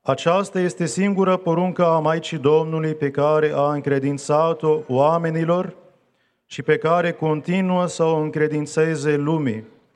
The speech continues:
să păzim cuvântul Domnului. Iar răspunsul pe care Maica Domnului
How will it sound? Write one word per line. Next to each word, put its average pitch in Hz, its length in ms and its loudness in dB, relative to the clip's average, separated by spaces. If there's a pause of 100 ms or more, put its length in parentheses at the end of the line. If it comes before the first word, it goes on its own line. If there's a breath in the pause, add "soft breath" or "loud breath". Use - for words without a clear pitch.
(160)
să 139 200 -4
păzim 143 600 -2 (280 soft breath)
cuvântul 156 800 -2
Domnului. 120 600 -2 (1200)
Iar 131 200 0
răspunsul 170 680 -2
pe 147 180 -2
care 165 460 2
Maica 160 480 0
Domnului 147 920 0